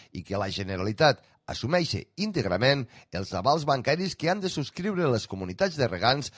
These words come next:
com a garantia de pagament de l'obra a la Generalitat. Quant al govern de l'Estat, el sindicat li demana que els rendiments assegurables del sector s'adeqüin als rendiments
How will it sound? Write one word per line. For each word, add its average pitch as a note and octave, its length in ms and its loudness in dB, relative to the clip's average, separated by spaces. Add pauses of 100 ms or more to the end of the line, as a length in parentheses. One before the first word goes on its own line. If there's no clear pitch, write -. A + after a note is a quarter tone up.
(140)
com E2 220 -8
a D2 80 -4
garantia D#2+ 480 -2
de D3+ 100 4
pagament A2+ 400 -2
de C#3+ 160 2
l'obra F2+ 320 4
a A#1+ 80 -10
la B1+ 80 -8
Generalitat. D#2+ 800 2 (520)
Quant F#2 160 -2
al C2+ 160 -6
govern F#2+ 240 2
de G#2+ 80 -2
l'Estat, B2 460 4 (180)
el A#2+ 160 0
sindicat C3 460 -4
li G3 100 -6
demana E3+ 320 0
que F3+ 160 -2
els D3+ 80 2
rendiments C#3 480 -4
assegurables C#3 640 2
del G2 160 -4
sector C3+ 460 2 (180)
s'adeqüin F#3 640 -4
als B2+ 160 4
rendiments F#2 540 -6